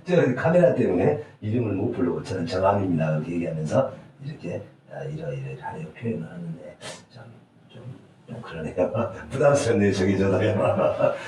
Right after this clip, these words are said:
<laughs> 그래서 저는 오기 전에 항상 이렇게 해놓습니다. 우리 사장님도 있지만 다음에 손님 또한 너 몇 시에 이렇게 오는 거.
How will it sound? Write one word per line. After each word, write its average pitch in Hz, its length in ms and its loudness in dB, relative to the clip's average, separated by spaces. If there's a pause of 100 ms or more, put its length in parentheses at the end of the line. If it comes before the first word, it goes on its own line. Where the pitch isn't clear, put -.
(100)
<laughs> - 240 -12
그래서 165 420 4 (320)
저는 156 240 4
오기 135 200 4
전에 127 180 8
항상 117 300 4
이렇게 98 240 2
해놓습니다. 101 640 0 (220)
우리 - 280 -6 (340)
사장님도 82 440 -10
있지만 76 440 -12
다음에 117 460 -6 (680)
손님 151 420 -12
또한 - 240 -10
너 - 180 -4
몇 - 160 -10
시에 - 240 -16
이렇게 - 300 -18
오는 67 180 -16
거. - 180 -18